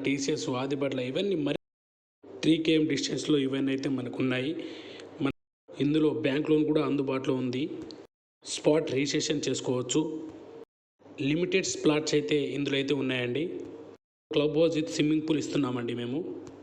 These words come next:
మరిన్ని డీటెయిల్స్ కావాలనుకుంటే పైన స్క్రోల్ అవుతున్న నెంబర్కి అయితే కాంటాక్ట్ అవ్వండి. మరియు నా ఛానల్కి అయితే లైక్ చేయండి,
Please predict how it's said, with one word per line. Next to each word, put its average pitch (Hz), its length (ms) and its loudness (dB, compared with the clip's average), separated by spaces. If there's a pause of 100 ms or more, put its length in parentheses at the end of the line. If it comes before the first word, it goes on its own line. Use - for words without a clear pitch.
(500)
మరిన్ని 165 220 4 (100)
డీటెయిల్స్ 139 420 0
కావాలనుకుంటే 131 580 -2 (100)
పైన 135 240 0
స్క్రోల్ 131 420 -2
అవుతున్న 131 300 -2
నెంబర్కి 123 340 -4
అయితే 123 160 -2
కాంటాక్ట్ 117 420 -2
అవ్వండి. 127 280 -2 (1200)
మరియు 156 240 4 (320)
నా 135 60 2 (140)
ఛానల్కి 156 360 2
అయితే 151 160 4 (120)
లైక్ 147 220 0
చేయండి, 139 260 6